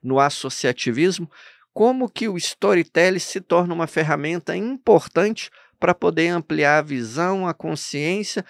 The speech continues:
e muitas das vezes introduzir outras ferramentas importantes ali pra vocês trabalharem esses processos? Como que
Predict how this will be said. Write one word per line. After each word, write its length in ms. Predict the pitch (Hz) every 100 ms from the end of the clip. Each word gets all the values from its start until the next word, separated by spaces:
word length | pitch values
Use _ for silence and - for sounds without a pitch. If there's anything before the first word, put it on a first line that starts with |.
| - -
e 140 | - 180
muitas 500 | 170 190 220 202 190
das 300 | 180 156 131
vezes 400 | 156 190 165 170
introduzir 880 | 185 175 180 170 165 139 156 220 220
outras 500 | 175 196 190 170 -
ferramentas 800 | 165 147 135 135 - 175 156
importantes 720 | 160 165 156 - - 147 147 -
ali 280 | 131 151 151 - _ _
pra 160 | 143
vocês 340 | 143 139 139 139
trabalharem 600 | 131 131 127 123 123 120
esses 260 | 113 -
processos? 640 | - 120 - 107 90 - -
Como 240 | - 175 160
que 320 | - 147